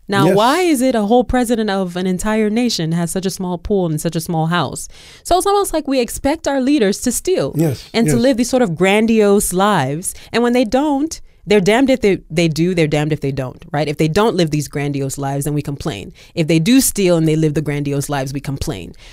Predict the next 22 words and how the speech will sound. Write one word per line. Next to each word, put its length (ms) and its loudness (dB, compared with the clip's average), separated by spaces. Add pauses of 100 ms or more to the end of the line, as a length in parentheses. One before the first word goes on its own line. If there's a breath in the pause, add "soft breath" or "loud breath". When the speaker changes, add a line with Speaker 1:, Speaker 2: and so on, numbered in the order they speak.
(120)
Speaker 1:
So 460 2
I 100 0
think 180 -4
it 80 0
really 220 0
goes 200 2
back 240 -2
to 80 -4
society. 720 -4
What 180 0
is 120 2
it 80 -2
that 100 -2
we 100 -2
want 560 -2
for 300 -4
our 100 0
future 440 -6
and 80 -6
our 80 -4
children's 400 -6
future? 460 -12